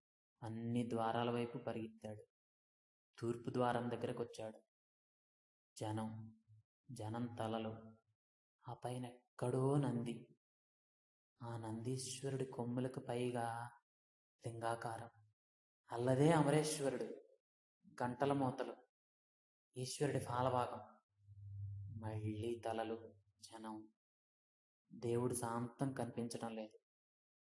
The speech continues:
వెర్రెత్తిపోతున్నాడు కోటిలింగం. "నా సామి, నా సామి" అంటూ ప్రాకారమంతా పరుగులు తీస్తున్నాడు. "నా సామిని కళ్ళారా చూడలేనా?" అంటూ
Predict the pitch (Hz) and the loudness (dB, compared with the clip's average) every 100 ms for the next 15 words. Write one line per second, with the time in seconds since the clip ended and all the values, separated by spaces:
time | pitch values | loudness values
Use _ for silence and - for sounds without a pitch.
0 | _ _ _ 113 110 113 123 - - 120 | _ _ _ -4 0 2 2 2 0 0
1 | 120 117 113 113 113 110 113 113 110 - | 0 -2 -2 -2 -2 -2 -4 -6 -10 -16
2 | - _ _ _ _ _ _ _ 117 113 | -20 _ _ _ _ _ _ _ -6 -4
3 | - 120 123 135 131 127 117 113 120 120 | -2 2 4 4 2 -2 -6 -4 -2 2
4 | 135 139 131 120 117 113 - _ _ _ | 2 2 0 0 -4 -6 -12 _ _ _
5 | _ - 117 117 123 120 123 123 - 131 | _ -6 -6 -2 0 2 2 -2 -2 0
6 | 123 120 123 120 117 - 120 110 110 - | 0 0 0 -2 -4 -6 -10 -8 -8 -10
7 | _ _ _ _ _ _ _ _ 113 110 | _ _ _ _ _ _ _ _ -6 -4
8 | 107 113 117 127 131 120 117 123 135 135 | -4 -2 0 0 2 2 4 6 4 4
9 | 127 127 127 123 123 120 - 117 113 113 | 2 4 2 2 0 -4 -8 -12 -12 -16